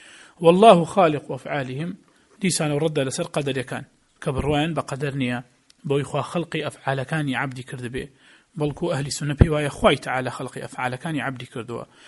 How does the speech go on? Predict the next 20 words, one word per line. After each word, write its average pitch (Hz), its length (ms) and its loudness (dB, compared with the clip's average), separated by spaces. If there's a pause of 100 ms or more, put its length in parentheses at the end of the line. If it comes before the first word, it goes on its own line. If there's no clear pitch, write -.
(260)
کەواتە 160 340 4
ئەهلی 151 240 0
سونە 156 240 -2
وەسەتن 139 380 -6
لە 131 80 -4
بینی 143 280 -2
جەبرێ 131 240 -2
و 175 120 -6
لە 135 80 -4
بینی 151 260 -4
قەدەریەکانە. - 560 -8 (800)
و - 60 -4
ئینشاءالله 156 320 0
باسی 147 240 0
ئەبوو 151 240 -10
تائیفەی 131 360 -6
شەکا 135 300 -6
لە 135 100 -4 (1120)
بڕگەی 135 380 -2
داهاتووە. - 440 -4